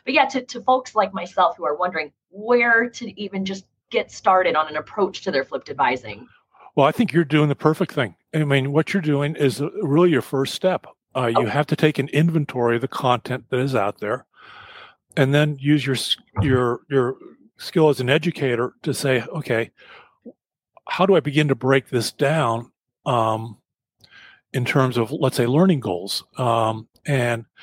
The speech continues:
Speaker 2: you know, what is self-assessment? Well, knowledge about self. So, you know, um, do you wanna look at your interests? Is there a way to help students identify their,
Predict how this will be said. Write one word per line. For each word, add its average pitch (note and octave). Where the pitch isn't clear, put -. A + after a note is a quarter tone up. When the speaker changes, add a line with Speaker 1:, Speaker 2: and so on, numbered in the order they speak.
Speaker 2:
you C#3+
know, A#2+
what D3+
is C3+
self-assessment? C3
Well, C3
knowledge A#2
about B2
self. A#2
So, A#2
you A2+
know, A2
um, A2+
do A2
you A#2+
wanna B2+
look C3
at -
your A2+
interests? -
Is D3+
there A2+
a -
way B2
to -
help B2
students A#2+
identify A2+
their, G2